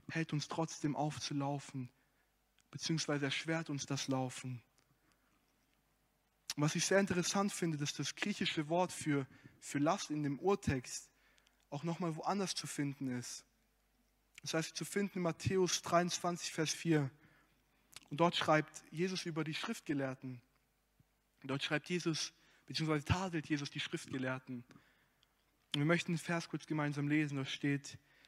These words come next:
"Sie binden nämlich schwere und kaum erträgliche Bürden oder Lasten und legen sie den Menschen auf die Schultern. Sie aber wollen sie nicht mit einem Finger anrühren." In dieser ganzen, in diesem ganzen Kapitel lesen wir davon,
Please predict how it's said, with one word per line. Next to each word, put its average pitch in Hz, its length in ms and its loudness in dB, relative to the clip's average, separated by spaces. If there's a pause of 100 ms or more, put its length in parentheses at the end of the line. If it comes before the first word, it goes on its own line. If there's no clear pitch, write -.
(260)
"Sie - 200 -4
binden 196 440 8
nämlich 165 400 6
schwere 185 520 6 (340)
und 139 160 0
kaum 185 280 6
erträgliche 170 560 2
Bürden 151 640 6
oder 131 200 2
Lasten 139 600 0 (400)
und 139 140 4
legen 180 320 12
sie 160 120 4
den 143 140 8
Menschen 160 380 4
auf 143 160 0
die 151 100 0
Schultern. 135 580 6 (300)
Sie - 180 4
aber 165 260 6
wollen 170 200 8
sie 151 140 2
nicht 170 280 2
mit 151 120 -4
einem 139 200 4
Finger 160 360 0
anrühren." 131 560 0 (1900)
In 147 40 -2
dieser 147 160 6
ganzen, 185 460 4
in 160 60 -4
diesem 160 160 0
ganzen 185 260 -2
Kapitel 156 380 -2
lesen 180 280 4
wir 160 80 0
davon, 131 480 -4